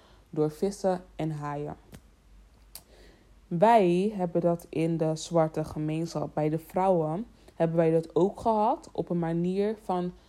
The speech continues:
eh, de man is, ehm,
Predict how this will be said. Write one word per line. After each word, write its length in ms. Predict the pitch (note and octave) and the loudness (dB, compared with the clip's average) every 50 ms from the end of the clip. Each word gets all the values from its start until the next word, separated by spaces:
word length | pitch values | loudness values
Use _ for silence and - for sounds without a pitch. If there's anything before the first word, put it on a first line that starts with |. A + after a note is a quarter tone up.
| - - - _ - | -20 -20 -20 _ -6
eh, 200 | - D#3+ D#3+ D#3+ D#3+ D#3 | -2 0 0 0 0 0
de 100 | D#3+ E3 | 0 0
man 440 | E3 E3 E3 E3+ F3 F#3+ G#3+ B3 C#4 C4+ - - - _ _ _ _ _ _ _ - | 0 0 0 0 -2 -2 -4 -6 -8 -12 -16 -20 -20 _ _ _ _ _ _ _ -6
is, 680 | F#3+ F#3 F3+ F3+ F3+ F3+ - - - - - - - - _ _ - - _ _ - | -2 0 0 0 0 -2 -4 -10 -14 -16 -18 -18 -20 -20 _ _ -20 -20 _ _ -8
ehm, 400 | - E3 D#3+ D#3+ D#3+ D#3+ D#3 | -6 -6 -4 -4 -6 -6 -8